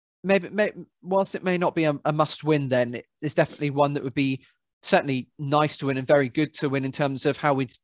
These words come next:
go into Christmas. We go into Christmas twenty points, halfway to forty,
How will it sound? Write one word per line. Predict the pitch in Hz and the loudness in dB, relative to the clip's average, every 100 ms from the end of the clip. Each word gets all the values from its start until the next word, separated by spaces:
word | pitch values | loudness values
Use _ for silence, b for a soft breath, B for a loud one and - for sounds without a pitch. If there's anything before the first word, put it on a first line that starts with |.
| - | 0
go | 156 | 2
into | 143 135 | 2 -2
Christmas. | - 147 - 143 | -2 -2 -2 -4
We | - | -2
go | 139 156 | 2 2
into | 143 - | 2 -4
Christmas | - 139 143 135 - b b _ _ _ - | -4 -4 -2 -4 -6 b b _ _ _ 0
twenty | 175 156 - | 2 2 -2
points, | 156 147 143 - | 2 2 2 0
halfway | 165 151 143 147 143 139 135 135 _ _ _ _ | 2 2 2 0 2 2 -2 -6 _ _ _ _
to | - | -12
forty, | 151 160 143 135 - 139 131 135 | -4 2 2 2 0 0 0 -6